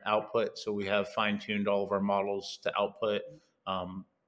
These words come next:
in a f-, way that we like the best,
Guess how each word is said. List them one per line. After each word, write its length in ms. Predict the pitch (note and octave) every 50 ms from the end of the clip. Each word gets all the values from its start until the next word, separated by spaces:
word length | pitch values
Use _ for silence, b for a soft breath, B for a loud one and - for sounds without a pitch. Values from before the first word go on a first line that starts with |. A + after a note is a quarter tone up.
| _ _ _ _ _ _ _ _ _ _ _
in 120 | G#2+ G#2+
a 20 | G#2
f-, 180 | G2+ - -
way 220 | - A2+ A2+ A2 A2
that 120 | G#2+ F#2
we 120 | G#2 G#2
like 260 | G#2 G#2+ G#2+ G#2 - -
the 80 | G#2+
best, 460 | F#2+ A#2 B2+ B2+ B2+ B2+ - - -